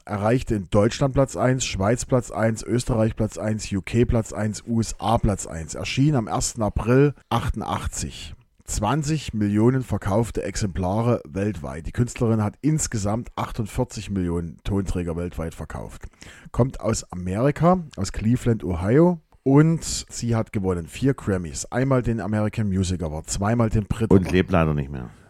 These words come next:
Speaker 1: Nein, lebt noch.
Speaker 2: Lebt noch.
Speaker 1: Lebt noch, ja. Ansonsten,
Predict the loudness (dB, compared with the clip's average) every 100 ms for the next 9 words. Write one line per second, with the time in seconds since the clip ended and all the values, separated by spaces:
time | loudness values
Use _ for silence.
0 | -6 -2 0 0 -2 -4 -8 -10 -20 -20
1 | _ _ _ -4 -2 -4 -6 _ 2 2
2 | 2 -6 -8 -4 -2 -2 -4 -4 2 4
3 | 4 2 4 6 4